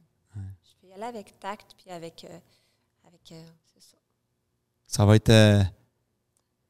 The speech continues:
Speaker 1: ça va être intriguant de voir ça aller d'un côté, euh, entrepreneurial, si je peux dire, là, de voir ça aller, comment tu vas faire ta, ta, ton chemin là-dedans.
Speaker 2: Ouais,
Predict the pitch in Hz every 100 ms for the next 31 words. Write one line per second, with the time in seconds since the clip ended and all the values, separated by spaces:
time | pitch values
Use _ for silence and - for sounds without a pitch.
0 | _ _ _ - 120 147 160 - 147 139
1 | 196 151 131 120 - 123 117 151 123 113
2 | 123 113 - 131 131 113 107 104 101 101
3 | 101 101 98 98 95 95 95 98 104 104
4 | 110 - 113 123 120 117 127 147 175 143
5 | 131 - 135 147 175 165 160 120 120 117
6 | - 135 127 139 123 135 127 - 110 117
7 | 107 127 127 120 113 107 104 98 - 110
8 | 104 - 113 107 - 120 123 113 98 107
9 | 110 117 - _ _ _ _ _ - _
10 | _ _ _ - 202